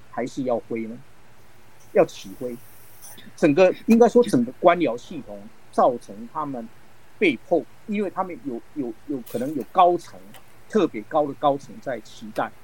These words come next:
那一刹那，所以他们在勉为其难的状况之下就让它飞掉。所以很多事情我们在看，哦，很难说是，是，是，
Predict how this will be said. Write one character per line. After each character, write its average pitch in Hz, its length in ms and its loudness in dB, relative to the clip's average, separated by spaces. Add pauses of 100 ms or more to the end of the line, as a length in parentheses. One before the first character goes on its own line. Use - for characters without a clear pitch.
(640)
那 170 140 2
一 135 120 -4
刹 139 240 -6
那， 127 200 -8
所 156 200 0
以 156 160 2 (120)
他 160 100 -4
们 139 180 -8
在 147 240 0 (880)
勉 135 300 0
为 127 240 2
其 160 260 -12
难 147 240 -4
的 120 60 -12 (100)
状 156 200 -4
况 139 180 -10
之 131 140 -18
下 117 140 -8
就 139 120 -8
让 131 160 -6
它 120 120 -8
飞 - 240 -14
掉。 117 240 -10
所 226 180 4
以 165 120 2 (500)
很 147 140 0
多 240 160 2
事 226 200 -2
情 120 240 -6
我 110 160 -4
们 131 320 -8 (520)
在 208 160 0
看， 143 460 0
哦， 113 160 -12 (960)
很 131 240 -4
难 135 240 -2
说 165 320 -2
是， 143 680 -8 (480)
是， 160 280 -2 (580)
是， 165 360 0